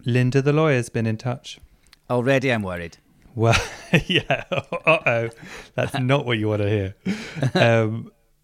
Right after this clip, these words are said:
Speaker 1: but actually, this, to her point, whoops. Uh, subject, "Alan, please don't mean to be mean to the lawyers. Please,
Speaker 2: <laughs>
Speaker 1: please, Alan, don't disparage the hardworking lawyers of the world. Where would we be without Atticus Finch?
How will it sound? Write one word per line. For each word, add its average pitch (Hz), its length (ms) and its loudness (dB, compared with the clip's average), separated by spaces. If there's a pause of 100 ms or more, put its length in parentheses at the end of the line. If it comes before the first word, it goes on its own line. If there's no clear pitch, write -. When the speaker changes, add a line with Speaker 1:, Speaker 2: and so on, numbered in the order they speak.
(300)
Speaker 1:
but - 140 -2
actually, - 320 -2
this, 104 240 -6
to - 220 0
her 117 120 2
point, 113 440 -4
whoops. - 300 -6 (360)
Uh, 113 260 4 (160)
subject, 151 540 -4
"Alan, 160 280 0
please 247 260 -2
don't 131 180 0
mean 117 180 -2
to - 100 -16 (180)
be 120 120 0
mean 110 220 0
to - 100 -10
the 104 120 -2
lawyers. 104 380 0 (420)
Please, 202 220 0 (280)
Speaker 2:
<laughs> - 260 -20
Speaker 1:
please, 208 260 0
Alan, 131 280 2
don't 185 240 -2
disparage 113 480 -2
the 110 100 -6
hardworking 113 540 0
lawyers 104 280 0
of 110 60 -10
the 107 60 -2
world. 110 320 0
Where 196 180 2
would 269 180 0
we 214 140 -2
be 214 240 -2
without 170 340 -2
Atticus - 380 -4
Finch? - 340 -6